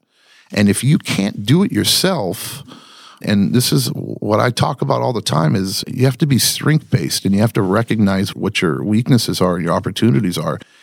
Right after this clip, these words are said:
And if you suck at customer service or you're just not a people person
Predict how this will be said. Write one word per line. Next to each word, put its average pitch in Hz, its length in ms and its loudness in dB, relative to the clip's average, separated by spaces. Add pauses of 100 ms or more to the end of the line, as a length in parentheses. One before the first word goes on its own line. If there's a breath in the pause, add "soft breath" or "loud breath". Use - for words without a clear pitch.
(240 loud breath)
And 98 160 2
if 95 100 -2
you - 120 4
suck - 360 -2
at 151 100 -2
customer - 400 0
service 135 400 0
or 131 40 2
you're 131 120 2
just 139 220 -2
not 127 140 2
a 98 40 0
people 117 340 0
person 139 580 0